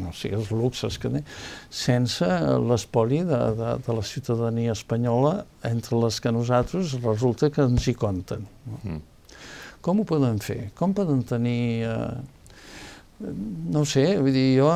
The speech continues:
Speaker 1: no, no li veig sortir de l'estat espanyol, eh? Perquè la seva reforma, pensa que des de Catalunya s'ha intentat sempre, varen matar el Prim, que ho intentava,
Speaker 2: Bueno, el
Speaker 1: presidents
Speaker 2: catalanisme polític, un dels punts era modernització d'Espanya.
Speaker 1: Bueno.
Speaker 2: Espanya s'ha donat per modernitzada en els últims vint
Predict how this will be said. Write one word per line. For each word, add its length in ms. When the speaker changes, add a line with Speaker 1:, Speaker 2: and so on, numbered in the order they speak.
Speaker 1:
no, 240
no 160
li 100
veig 220
sortir 340
de 80
l'estat 380
espanyol, 560
eh? 160
Perquè 400
la 80
seva 320
reforma, 560
pensa 320
que 80
des 180
de 80
Catalunya 680
s'ha 160
intentat 480
sempre, 400
varen 240
matar 240
el 160
Prim, 300
que 100
ho 80
intentava, 720
Speaker 2:
Bueno, 200
el 20
Speaker 1:
presidents 400
Speaker 2:
catalanisme 160
polític, 400
un 60
dels 180
punts 240
era 160
modernització 720
d'Espanya. 400
Speaker 1:
Bueno. 140
Speaker 2:
Espanya 340
s'ha 160
donat 240
per 140
modernitzada 640
en 80
els 80
últims 320
vint 160